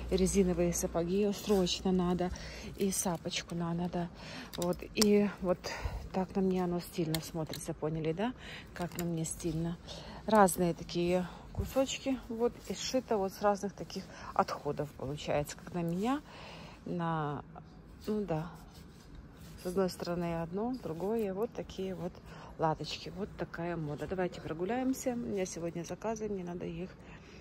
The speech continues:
конечно, реализовать. Вот эти платья с такими шикарными рукавами.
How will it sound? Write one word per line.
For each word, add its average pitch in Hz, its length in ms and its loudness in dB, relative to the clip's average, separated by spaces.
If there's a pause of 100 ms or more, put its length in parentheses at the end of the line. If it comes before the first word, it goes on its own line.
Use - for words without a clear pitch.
(200)
конечно, 170 440 -6 (100)
реализовать. 165 800 -2 (640)
Вот - 100 -10 (100)
эти 233 260 -4
платья 220 680 0 (140)
с - 60 -10
такими 196 480 -4
шикарными 185 840 -4
рукавами. 214 720 -2